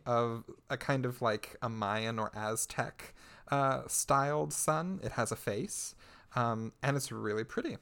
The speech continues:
I love this card. Uh, Judgment is beautiful. Um, so we're not, we're not going with the Christian imagery that shows,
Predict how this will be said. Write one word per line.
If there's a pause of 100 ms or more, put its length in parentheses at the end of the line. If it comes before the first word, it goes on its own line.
(140)
I
love
this
card. (1700)
Uh, (120)
Judgment
is
beautiful. (320)
Um,
so
we're
not, (120)
we're
not
going
with
the
Christian
imagery
that
shows,